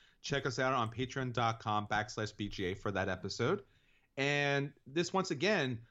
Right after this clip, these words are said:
another fresh take on worker placement that really needs a fresh take. And it's a beautiful, beautiful design and really interesting kind of mechanics going on here. So this is something that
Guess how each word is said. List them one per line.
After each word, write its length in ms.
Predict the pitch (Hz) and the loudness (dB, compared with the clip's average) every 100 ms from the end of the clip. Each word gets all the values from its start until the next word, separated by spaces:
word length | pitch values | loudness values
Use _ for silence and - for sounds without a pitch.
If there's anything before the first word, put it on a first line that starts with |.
| _ - | _ -6
another 480 | 135 139 190 196 185 | -2 2 4 4 2
fresh 420 | - 165 160 - | 0 0 0 -2
take 300 | - 151 143 | -2 -2 2
on 180 | 139 127 | 2 4
worker 280 | 135 135 | 2 2
placement 520 | 131 160 170 - 113 107 | -2 0 0 0 -2 2
that 160 | 113 | 0
really 200 | 113 135 | 2 2
needs 160 | 110 120 | 2 0
a 60 | 104 | -2
fresh 340 | - 98 92 | 0 -2 -2
take. 400 | - 127 104 98 _ _ _ - | 2 4 4 0 _ _ _ -4
And 260 | 123 131 117 | 0 2 0
it's 80 | |
a 60 | 120 | -2
beautiful, 920 | 95 - 120 165 175 - 127 120 117 - | -8 -12 -2 2 2 2 2 2 0 -2
beautiful 340 | 175 180 156 | 2 2 2
design 640 | 123 110 113 107 107 107 | 2 2 2 2 4 2
and 100 | 123 | 0
really 240 | 180 175 127 | 0 2 0
interesting 640 | 120 123 - 123 117 117 - _ _ - | 0 -2 2 2 4 0 -2 _ _ -12
kind 180 | - 175 | -2 2
of 60 | |
mechanics 480 | 120 - - 226 240 | 2 -2 -2 0 0
going 220 | - 117 | -2 0
on 100 | 110 | 2
here. 180 | 110 110 | 2 0
So 440 | 110 135 123 117 117 - _ - | 0 2 4 4 0 -12 _ -2
this 180 | 170 160 | 0 0
is 100 | 139 | 0
something 440 | 165 - 147 135 | 0 0 -4 0
that 380 | 127 127 131 | 2 2 2